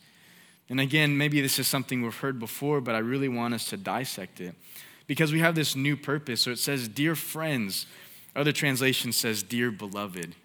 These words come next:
which is, like, so sweet, especially for Mother's Day. Like, "Dear beloved."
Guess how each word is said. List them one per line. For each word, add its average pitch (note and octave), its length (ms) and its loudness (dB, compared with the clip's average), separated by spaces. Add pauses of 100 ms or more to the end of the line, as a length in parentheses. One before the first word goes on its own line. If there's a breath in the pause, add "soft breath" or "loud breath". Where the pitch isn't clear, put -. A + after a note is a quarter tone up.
(120)
which - 200 -10
is, G#2 160 -6
like, G2+ 440 -4
so D3+ 240 -4
sweet, G2+ 400 -4 (100)
especially A2+ 380 -6
for G2+ 160 -10
Mother's F2+ 320 -8
Day. G#2 160 -10
Like, G#2+ 240 -12
"Dear D#3 160 -8
beloved." E2+ 420 -12